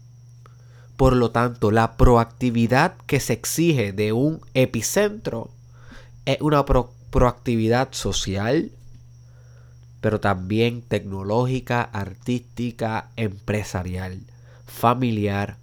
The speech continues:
personal, espiritual. Por eso te dije que esto es una idea integrativa.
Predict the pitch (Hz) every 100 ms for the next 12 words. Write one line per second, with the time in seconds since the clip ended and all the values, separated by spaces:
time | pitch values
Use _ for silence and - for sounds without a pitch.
0 | - - 120 - 127 110 104 101 - -
1 | - - 110 - 123 98 90 - - -
2 | - - - - - - - - - -
3 | - - - - - - - 98 92 -
4 | 110 110 123 120 104 123 113 117 127 127
5 | 131 - - - - - 123 113 107 107
6 | 98 95 95 107 - -